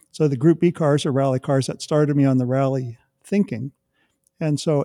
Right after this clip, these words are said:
actually into the later nineties, I got into, 'cause of the gray market importation, the guy who was doing the Peugeot and the R five, he started doing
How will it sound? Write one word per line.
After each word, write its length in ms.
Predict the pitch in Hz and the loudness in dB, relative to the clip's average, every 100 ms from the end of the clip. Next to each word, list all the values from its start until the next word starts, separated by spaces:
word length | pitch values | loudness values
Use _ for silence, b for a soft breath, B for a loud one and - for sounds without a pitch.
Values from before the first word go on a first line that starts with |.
| - | 0
actually 280 | 156 - 165 | -2 2 2
into 120 | 139 | 2
the 80 | 135 | 2
later 240 | 208 240 | 2 2
nineties, 320 | 147 135 151 | 2 0 -2
I 100 | 160 | -2
got 320 | 147 143 151 | 0 0 -2
into, 520 | 147 139 - 139 123 123 _ _ _ | -2 -2 -2 -2 -4 -6 _ _ _
'cause 180 | 156 143 | -4 -2
of 60 | |
the 80 | 139 | -2
gray 160 | 135 147 | -2 0
market 300 | 139 131 156 | 0 -2 -2
importation, 580 | 139 139 156 170 - 151 | 0 -2 -2 -2 -2 -2
the 80 | |
guy 200 | 135 135 | -2 -2
who 120 | 123 139 | 0 0
was 140 | 123 | 0
doing 240 | 151 143 127 | 0 0 0
the 140 | 120 _ _ _ _ _ | -4 _ _ _ _ _
Peugeot 440 | 156 151 151 147 139 | 0 2 2 2 2
and 100 | 131 | 0
the 140 | - _ _ _ _ | -2 _ _ _ _
R 140 | 135 127 | -4 -2
five, 320 | 214 214 143 | -2 0 0
he 80 | 147 | -2
started 380 | - 156 147 | 0 0 2
doing 340 | 139 143 135 | 2 0 0